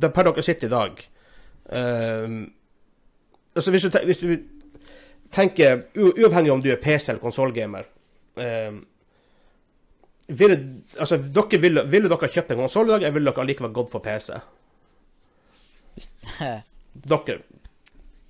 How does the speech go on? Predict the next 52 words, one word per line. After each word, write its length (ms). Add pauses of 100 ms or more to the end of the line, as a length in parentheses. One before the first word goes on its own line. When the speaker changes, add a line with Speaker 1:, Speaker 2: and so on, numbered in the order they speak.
(200)
Speaker 2:
Altså, 400 (240)
hvis 220
vi 100
ikke 220
er 100
oss 80
selv, 400 (260)
hva 120
du, 80 (340)
hva 140
du 100
vil 140
vite 240
Speaker 1:
Nei, 120
Speaker 2:
her? 100
Speaker 1:
nei, 100
men 100
sånn, 160
men, 140 (200)
men 120
tenk 140
på, 100 (300)
en 80
P 200
C 160
er 80
jo 120
mer, 340 (200)
eh, 760
du 100
kan 140
gjøre 280
mer 120
med 100
P 140
C. 120
Du 80
kan 220 (160)
Speaker 2:
Ja. 160
Speaker 1:
edite 300
stuff, 340
du 80
kan 140
lage, 280
så 80
du 80
kan 100
lage 180
video, 320
du 100
kan, 380
Speaker 2:
Ja. 160